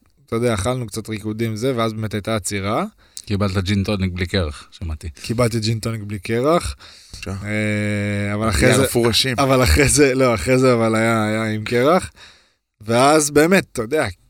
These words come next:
Speaker 1: כאילו, אין, זה היה... האפטר זה אחד הדברים ה-,
Speaker 3: וואו.
Speaker 1: <laughs> הכיפים שעשיתי.
Speaker 3: פיש, לקחנו שם את האולם.
Speaker 1: המסכות.
Speaker 3: כל החתונה הייתה בפנים, לקחנו שם את האולם. איך שנגמרה החתונה, אני והדר, אתה יודע, אנשים חשבו שנהיה גמורים, זה, אנחנו כאילו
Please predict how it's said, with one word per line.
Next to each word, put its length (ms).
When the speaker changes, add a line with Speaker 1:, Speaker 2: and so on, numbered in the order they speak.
Speaker 1:
כאילו, 640
אין, 360
זה 120
היה... 340
האפטר 560
זה 140
אחד 220
הדברים 560
ה-, 680
Speaker 3:
וואו. 280
Speaker 1:
<laughs> 140
הכיפים 520
שעשיתי. 540
Speaker 3:
פיש, 100
לקחנו 360
שם 200
את 60
האולם. 440
Speaker 1:
המסכות. 680
Speaker 3:
כל 140
החתונה 340
הייתה 200
בפנים, 260
לקחנו 280
שם 140
את 100
האולם. 400
איך 100
שנגמרה 400
החתונה, 500
אני 160
והדר, 420
אתה 60
יודע, 140
אנשים 260
חשבו 240
שנהיה 300
גמורים, 480
זה, 120
אנחנו 260
כאילו 320